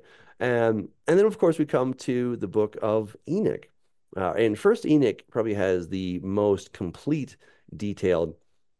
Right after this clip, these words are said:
uh, look at what is going on there. So it says, "It happened after the day,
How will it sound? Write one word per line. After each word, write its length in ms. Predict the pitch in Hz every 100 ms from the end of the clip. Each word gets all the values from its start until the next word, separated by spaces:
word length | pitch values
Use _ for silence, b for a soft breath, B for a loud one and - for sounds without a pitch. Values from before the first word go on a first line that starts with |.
| _
uh, 220 | 87 78
look 380 | 71 92 110 - -
at 360 | 87 85 -
what 240 | 85 90 -
is 140 | 85
going 300 | 80 80 76
on 220 | 87 98
there. 200 | 82 64 -
So 120 | 104
it 60 |
says, 320 | 98 123 101 - b b b _ _ _ _ -
"It 180 | 143
happened 380 | 135 160 175 139 113
after 240 | 101 120 117
the 80 | 104
day, 360 | 110 107 104